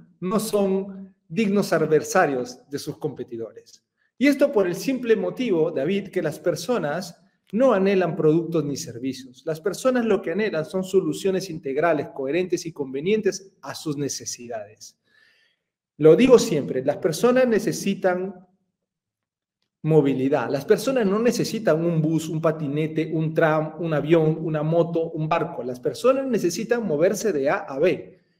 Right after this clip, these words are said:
Luego decidirán cómo hacerlo, ¿verdad? Si es con un coche, con una moto, etcétera, etcétera. Las personas no necesitan médicos, enfermeras, hospitales. Las personas necesitan salud y bienestar.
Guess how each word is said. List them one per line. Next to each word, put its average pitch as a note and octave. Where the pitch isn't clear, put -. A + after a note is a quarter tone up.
Luego A#3+
decidirán E3+
cómo D#3+
hacerlo, A#2+
¿verdad? D3
Si F3
es D#3
con C3
un B2+
coche, G#3+
con C#3
una B2+
moto, G#3+
etcétera, D3
etcétera. -
Las G3+
personas A#3
no A#3
necesitan F3+
médicos, D#3
enfermeras, D3
hospitales. D3+
Las D3+
personas G#3+
necesitan F#3
salud D#3
y E3+
bienestar. B2